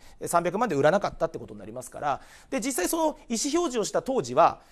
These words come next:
三百万円で売るということについては何ら意思に欠けるところはないんで、まあ、二号の方が、えー、この事案にはすっきりすると思います。まあ、少なくともちょっと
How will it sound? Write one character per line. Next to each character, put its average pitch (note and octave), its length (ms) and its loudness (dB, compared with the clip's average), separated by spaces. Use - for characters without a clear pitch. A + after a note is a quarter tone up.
三 D4+ 260 0
百 D#4 200 0
万 C#4+ 240 2
円 G3+ 160 0
で A3 180 6
売 G#3+ 120 2
る D#4 100 4
と B3 120 0
い F3 60 2
う D#3 60 -2
こ - 120 -8
と E3+ 80 -6
に C3+ 80 -10
つ D3+ 80 -14
い C3+ 60 -12
て B2+ 60 -6
は B2 60 -4
何 A3 180 0
ら B3 60 0
意 A#3+ 60 0
思 A3+ 140 -4
に C#3+ 80 -8
欠 - 120 -14
け D#3+ 80 -4
る D#3 80 -4
と E3+ 80 -8
こ D#3 80 -4
ろ C3 60 -2
は G2+ 60 -12
な B2 100 -6
い G2 40 -12
ん D2+ 120 -20
で、 G#2+ 260 -10
ま B3+ 100 2
あ、 - 20 2
二 A3 160 -2
号 G#3+ 160 2
の C#3 80 -2
方 D#3+ 180 0
が、 A#3 260 4
え C3+ 420 -2
ー、 - 40 -12
こ F#3+ 80 -4
の F#3 80 -2
事 E3 160 2
案 F#3 100 4
に D#4 60 2
は C4 60 2
す - 100 -2
っ - 40 -16
き D3+ 80 -8
り B2+ 60 -6
す - 100 -10
る G#2+ 60 -8
と - 80 -12
思 D#2+ 140 -14
い - 20 -20
ま - 60 -18
す。 - 120 -14
ま C#4+ 100 4
あ、 - 100 0
少 - 160 0
な G4+ 80 4
く - 60 -2
と F4+ 80 6
も B3+ 40 2
ち B3+ 60 0
ょ G3+ 100 4
っ F3 40 2
と - 60 -6